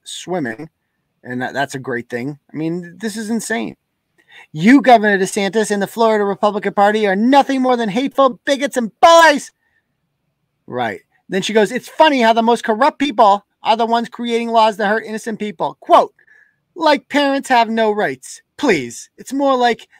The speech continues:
they have no valid point or no actual control over their children." Yeah.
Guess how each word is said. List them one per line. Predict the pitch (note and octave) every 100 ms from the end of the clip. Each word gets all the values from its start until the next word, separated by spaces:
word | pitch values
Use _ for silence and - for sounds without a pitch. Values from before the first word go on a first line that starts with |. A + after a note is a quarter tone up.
| -
they | G#3+
have | G3+ A#3 A3+
no | A#3 F#3
valid | D3+ G#3 G3 A#3+ A#3+
point | - A#3 C3+ - _ _ _ _ -
or | A#3+
no | A#3+ B3+ -
actual | A3+ A#3+ D#4+ D#4+
control | D#4+ - C4+ A#3+
over | A3+ A3
their | A3
children." | - B3+ A#3+ F3 G#2+ - _ _ _ _ _ _ _ _ _ -
Yeah. | F3+